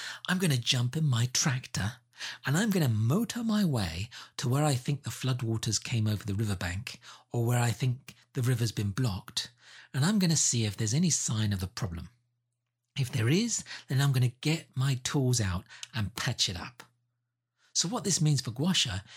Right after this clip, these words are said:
is to look for any surface tension along the muscle sinew structures. So if you're puffy because of your diet, then I'm gonna check the stomach channel, which includes most of the main muscles down the front of your body.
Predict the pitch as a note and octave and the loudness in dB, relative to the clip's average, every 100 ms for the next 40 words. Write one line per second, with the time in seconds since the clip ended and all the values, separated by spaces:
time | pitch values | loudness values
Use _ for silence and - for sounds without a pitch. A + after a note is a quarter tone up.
0 | - - D3+ D3+ - - D3 D3 B3 - | -20 -8 -2 0 0 -2 0 0 0 -4
1 | - - D3 C#3 - D#3+ D3 B2 - - | -6 -2 0 2 2 2 0 0 -2 -2
2 | F#3+ - A#2+ G2+ A#2+ A#2 A#2+ A#2+ A2 - | -2 0 0 2 2 2 2 0 0 0
3 | C#3 C3+ - G2 A2+ C#3+ - - C4+ - | 0 -2 -2 0 0 2 0 -2 -6 -2
4 | - D#2+ - - - - - - - - | -2 -2 -2 -2 -2 -10 -14 -14 -14 -4
5 | - D3+ E3+ - F#3 - - A3+ - - | -2 0 -2 -4 -6 -4 -8 -8 -4 -2
6 | F3+ C#3 A#2+ A#2+ B2 A2 G#2+ F#2+ F2 D3 | 0 -2 -2 -2 -2 -2 -2 -4 -2 -2
7 | G3+ C3+ F2 - - - - - - - | 0 0 -2 -8 -10 -10 -20 -20 -20 -20
8 | _ - G3+ C4+ D3 A#2+ - E3 - C#3+ | _ -2 0 2 0 0 -2 -4 -4 0
9 | - - A3 C#4+ - - - F#2 F2+ F#2 | 0 -2 -6 -6 -4 -2 -2 -2 -2 -2
10 | D3 - D3+ B2 - - D#3 D3 C3 - | -2 0 0 -2 -8 -6 0 0 0 -2
11 | - - - B2 D#3+ C#4+ - - A#2 G#2 | -4 -14 -6 0 2 2 2 0 -2 0
12 | C3+ C#3+ A2+ E3 - G#2+ F#2+ - B2+ B2+ | 2 2 2 2 0 0 -2 -2 -2 -2
13 | G2 - C#3 B2 F#2+ E2+ G#2+ A#2+ E2 | -2 -2 0 0 -2 -4 -4 -6 -8